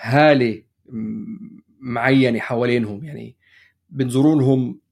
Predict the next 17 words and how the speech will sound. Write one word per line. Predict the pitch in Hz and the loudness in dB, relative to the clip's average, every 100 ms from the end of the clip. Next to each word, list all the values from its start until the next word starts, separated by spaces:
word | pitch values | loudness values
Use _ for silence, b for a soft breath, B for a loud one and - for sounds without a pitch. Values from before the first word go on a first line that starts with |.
| _ _ _ _ _ - - | _ _ _ _ _ -18 -10
يعني | 131 | -6
مش | - | -6
كآلهة، | - 143 143 131 107 | -2 2 2 2 -2
بس | 110 - | -6 -8
إنه | 139 123 | -6 -2
هنن | 160 160 135 | 2 2 2
الأمور | 123 117 127 143 147 | 0 -4 0 4 4
كلها | 147 147 120 | 2 0 0
بإيدن، | 117 131 123 120 135 - _ _ _ _ - | -2 -2 -2 -2 -6 -14 _ _ _ _ -8
وإنه | 131 131 127 131 | -2 0 2 2
نحن | 131 143 147 | 2 0 -2
عنا | 123 143 135 | 0 0 -2
السيطرة | - 135 135 131 113 | -2 -2 -2 -2 -4
على | 104 113 | -6 -6
كل | 127 | -6
شيء | - - | -8 -10
بحياتهم. | - 117 104 - | -8 -8 -8 -14